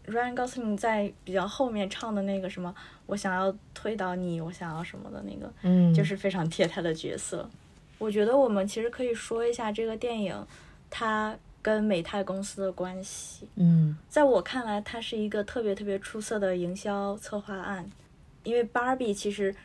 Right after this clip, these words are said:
Speaker 1: 是在前几年是受到很多冲击的，就是因为各种各样的女权运动，
Speaker 2: 嗯。
Speaker 1: 然后对这个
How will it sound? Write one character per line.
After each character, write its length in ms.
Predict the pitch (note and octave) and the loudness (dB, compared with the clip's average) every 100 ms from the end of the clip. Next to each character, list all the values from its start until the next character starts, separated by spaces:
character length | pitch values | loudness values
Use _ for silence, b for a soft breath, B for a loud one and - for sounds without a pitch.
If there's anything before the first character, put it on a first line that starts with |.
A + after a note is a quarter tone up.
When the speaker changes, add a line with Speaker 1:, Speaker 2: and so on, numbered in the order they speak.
| b - | b -12
Speaker 1:
是 460 | - A#3 G#3+ F#3 | -6 0 2 0
在 340 | F3+ - G#3 F#3+ | -2 0 2 2
前 220 | - G3 G#3 | -2 -4 -2
几 120 | G#3+ | 0
年 260 | F#3+ E3 | 0 0
是 140 | F3 G#3 | -2 -4
受 180 | G#3 G#3 | -2 0
到 200 | G#3 G3 | 0 0
很 160 | F#3+ | -4
多 180 | D#3+ D#3+ | -2 -2
冲 260 | E3+ A3 A3+ | -2 -8 -8
击 180 | A#3+ | -6
的， 240 | A#3+ G3 - | -4 -4 -6
就 120 | - | -8
是 160 | G3+ F#3+ | -6 -4
因 120 | G3 | -4
为 100 | F#3+ | -4
各 160 | F#3+ G#3+ | -2 -2
种 160 | F#3 | -2
各 80 | F3 | -4
样 200 | G3 F#3+ | -4 -4
的 200 | E3 E3 B B B | -2 -4 B B B
女 100 | F#3+ | -6
权 240 | E3+ F3 F#3 | -6 -6 -2
运 200 | G#3 G#3+ | -2 -2
动， 280 | A3 G3 F#3 | 0 2 6
Speaker 2:
嗯。 120 | G#3 | 8
Speaker 1:
然 120 | G3+ | 10
后 60 | F3 | 8
对 160 | G3+ | 6
这 220 | F3 G#3 | 2 0
个 240 | G3+ F#3 | 0 -2